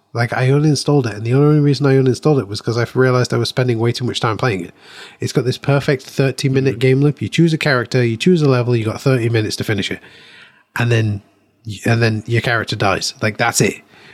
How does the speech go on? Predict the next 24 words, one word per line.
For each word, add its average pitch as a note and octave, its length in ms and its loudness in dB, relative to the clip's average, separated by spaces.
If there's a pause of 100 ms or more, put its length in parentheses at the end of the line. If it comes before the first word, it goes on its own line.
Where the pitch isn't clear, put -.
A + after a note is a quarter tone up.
(180)
right? A#2+ 300 0 (480)
And, A#2 260 0
and B2 140 2
all D3 120 6
you've D#3+ 200 2
got D3 180 -2
to C#3 80 -2
do C3+ 140 4
is G#2+ 100 -2
just - 140 -6
cause A#2+ 200 0
as A2+ 140 -2
much C#3 260 0
mayhem B2+ 520 2
and A2 100 -4
destroy A2+ 340 -2
as A2 120 -2
many B2+ 260 4
enemies B2+ 340 2
as A2 80 -4
possible. G2+ 500 -6
And B2 120 -2
there's A#2+ 100 0
no, D3+ 240 2